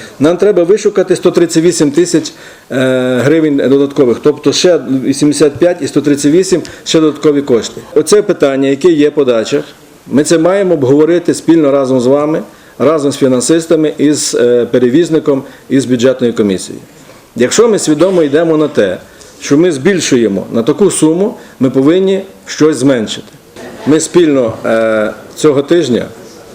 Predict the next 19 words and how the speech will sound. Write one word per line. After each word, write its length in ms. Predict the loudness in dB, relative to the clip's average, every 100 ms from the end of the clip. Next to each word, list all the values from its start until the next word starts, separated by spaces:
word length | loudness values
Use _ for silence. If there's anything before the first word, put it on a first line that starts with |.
| -20 -20 -20 -20 -20 -16
Значить, 200 | -14 -4
ну, 80 | -2
цього, 180 | 2 2
ну, 280 | 0 -2 -6
буквально 380 | -8 -8 -2 0
на 60 | 2
протязі 360 | 0 0 0
тижня 340 | 0 -2 -2 -10 -14 -20 -20 -8
ми 120 | -4 -2
спільно 520 | 0 0 0 0 -2
разом 440 | 0 0 0 0 -2
з 180 | -4
бюджетною 580 | -2 0 2 0 2 -2
комісією, 500 | 0 0 0 -2 -2
комісією 460 | 0 -2 0 -2 0
по, 320 | 0 0 -2 -8 -20 -14 -14 -10 -6
е, 880 | -2 0 0 0 0 0 -2 -4 -8 -14 -18 -20 -20 -20 -12 0
по 120 | 0
економіці 760 | 2 0 0 0 -2 -2 -4